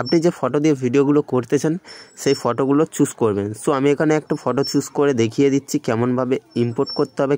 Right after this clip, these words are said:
কেমনভাবে ডাউনলোড করতে হবে, সব কিছু step by step। First of all আপনি এখানে ফটো সিলেক্ট করবেন, ওপরে থ্রি ডটে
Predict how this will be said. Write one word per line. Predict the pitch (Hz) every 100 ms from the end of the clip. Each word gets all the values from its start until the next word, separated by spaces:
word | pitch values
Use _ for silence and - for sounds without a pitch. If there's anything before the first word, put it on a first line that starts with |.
| 135
কেমনভাবে | 117 120 123 120
ডাউনলোড | 104 117 127 135
করতে | -
হবে, | 135 139
সব | 139 -
কিছু | 120 131 -
step | 113 101
by | 98
step। | - 95 - - - _ _ _
First | 139 117 156
of |
all | 151 139
আপনি | 151 147
এখানে | 156 160 -
ফটো | 120 135 127
সিলেক্ট | 147 -
করবেন, | 147 147 202 - _ -
ওপরে | 117 143 143
থ্রি | - 123
ডটে | 131 135